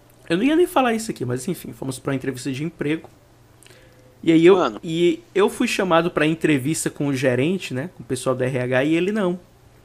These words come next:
Speaker 1: E aí ele ficou me enchendo o saco no WhatsApp, perguntando, ah, não sei o quê, nananã, não sei o quê. Porque assim, a gente fez o processo, mas fez separado. Eu fiz num dia e ele fez no outro.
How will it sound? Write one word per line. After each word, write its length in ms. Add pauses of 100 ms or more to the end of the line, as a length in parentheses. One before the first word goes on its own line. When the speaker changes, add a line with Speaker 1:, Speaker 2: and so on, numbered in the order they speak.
(800)
Speaker 1:
E 80
aí 60
ele 100
ficou 320
me 120
enchendo 340
o 40
saco 380
no 80
WhatsApp, 340
perguntando, 440
ah, 360
não 60
sei 220
o 60 (100)
quê, 460
nananã, 680
não 100
sei 160
o 60
quê. 380
Porque 180
assim, 200
a 60
gente 220
fez 180
o 40
processo, 600
mas 140
fez 180
separado. 720 (560)
Eu 100
fiz 220
num 180
dia 460 (100)
e 140
ele 100
fez 280
no 100
outro. 460